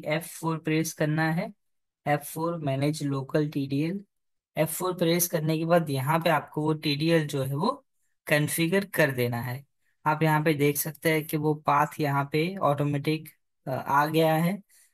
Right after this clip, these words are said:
अगर आपके वहाँ पे नहीं आया है तो आप copy paste भी कर सकते हैं simply, या तो select from drive में जाके उस file को भी select कर सकते हैं। यहाँ पे ये file है, वो उसको मैं select कर लेता हूँ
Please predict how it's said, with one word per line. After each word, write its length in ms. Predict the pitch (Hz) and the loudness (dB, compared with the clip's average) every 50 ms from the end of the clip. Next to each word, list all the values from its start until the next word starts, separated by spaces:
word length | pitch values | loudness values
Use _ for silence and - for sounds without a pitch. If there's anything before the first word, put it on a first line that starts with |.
| _ _ _ _ | _ _ _ _
अगर 160 | 165 151 151 160 | -2 2 4 4
आपके 380 | 156 151 143 - - - 165 | 4 4 2 -2 -2 0 0
वहाँ 240 | 151 147 147 147 147 | 2 2 2 0 0
पे 100 | 147 160 | 0 0
नहीं 320 | 151 143 139 143 156 160 160 | 0 0 0 0 0 2 2
आया 280 | 151 147 147 151 147 | 2 2 2 2 2
है 180 | 147 156 160 175 | 0 0 0 -2
तो 120 | 175 - 180 | -2 -4 -4
आप 260 | 151 147 147 - - _ _ _ _ _ | -4 -4 -4 -6 -12 _ _ _ _ _
copy 280 | - 147 143 139 - 147 | 2 2 2 2 0 -2
paste 360 | 147 160 156 147 151 - 139 | 2 2 2 2 2 -2 -2
भी 160 | 135 156 151 | -2 0 2
कर 180 | 147 160 151 147 | 2 2 2 4
सकते 340 | - - 151 139 135 - 156 | 2 0 0 -2 0 0 0
हैं 100 | 156 151 | 0 0
simply, 500 | - - 147 143 143 147 156 165 196 190 - _ _ _ _ _ _ _ - | 0 -2 -4 -4 -4 -4 -2 -2 -2 -4 -6 _ _ _ _ _ _ _ -2
या 80 | 139 135 | -2 0
तो 120 | 143 156 | 0 0
select 380 | 143 - - 147 156 151 151 - | 0 0 -2 0 0 -2 -2 -4
from 300 | - - 165 160 156 143 | -4 -2 0 0 0 2
drive 240 | 135 135 131 135 139 | 2 2 2 2 2
में 160 | 147 156 151 | 2 0 0
जाके 460 | - 135 120 117 120 - - 214 269 - _ _ _ _ _ _ _ _ _ - | 0 0 -2 -4 -4 -2 -2 -2 -2 -2 _ _ _ _ _ _ _ _ _ -4
उस 180 | 147 160 - - | -2 -2 -2 -4
file 340 | - - 143 127 127 127 123 | -4 -4 -2 -2 -2 -4 -2
को 160 | - 160 151 | -2 0 0
भी 100 | 165 185 | 0 0
select 420 | 180 - - 123 135 143 139 - - | -2 -4 -2 -2 -2 -2 -2 0 0
कर 160 | 165 143 131 | 2 2 2
सकते 380 | - - - - _ - - | 0 -4 -6 -8 _ -10 -8
हैं। 220 | 123 120 131 139 - _ _ _ _ _ _ _ _ - | -8 -8 -8 -10 -12 _ _ _ _ _ _ _ _ -2
यहाँ 200 | 139 139 147 147 | 0 2 0 2
पे 120 | 143 160 | 2 2
ये 200 | 160 156 156 160 | 2 4 2 2
file 340 | 160 - 151 143 151 151 151 160 | 2 2 2 2 2 2 2 2
है, 120 | 165 175 | 2 2
वो 140 | 165 151 147 | 0 0 -4
उसको 220 | 143 - - - 147 | -6 -8 -6 -6 -4
मैं 140 | 143 151 | -2 -2
select 400 | 143 - - 139 139 143 139 - | -2 -2 0 0 0 -2 -2 -2
कर 140 | - 143 135 | -2 0 0
लेता 320 | 139 147 156 156 151 165 156 | 2 2 0 0 0 0 0
हूँ 240 | 156 170 185 208 | 0 0 -2 -4